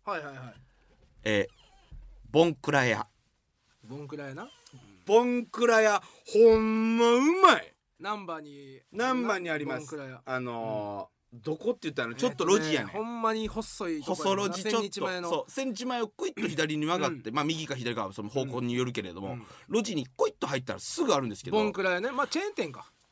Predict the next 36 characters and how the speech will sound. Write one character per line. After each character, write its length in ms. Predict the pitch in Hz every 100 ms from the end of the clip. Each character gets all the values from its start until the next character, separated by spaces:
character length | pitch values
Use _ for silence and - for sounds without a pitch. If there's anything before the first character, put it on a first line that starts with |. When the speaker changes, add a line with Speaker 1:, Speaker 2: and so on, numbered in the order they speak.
| _ _ -
Speaker 2:
多 120 | -
分 180 | 269 131
チ 160 | -
ェ 40 | 226
ー 100 | 233
ン 20 |
店 240 | - 107 85
か。 120 | - _ _
Speaker 1:
わ 140 | - 160
か 80 | 156
ら 80 |
ん 100 | 151
け 60 | 127
ど。 120 | 104 117
Speaker 2:
ボ 100 | 214
ン 40 |
ク 40 | 254
ラ 60 |
屋。 60 | 170
Speaker 1:
ま 80 | 170
あ、 20 |
な-、 0 |
ボ 140 | 196
ン-、 180 | 226 226
難 140 | 240
波 120 | 226 165
に 60 |
あ 80 | 156
る 100 | 190
ん 40 |
で 80 | 143
す 100 | -
よ 80 | 101
ね。 200 | 175 208 _ _ _
Speaker 2:
お 140 | 156
好 180 | 170 180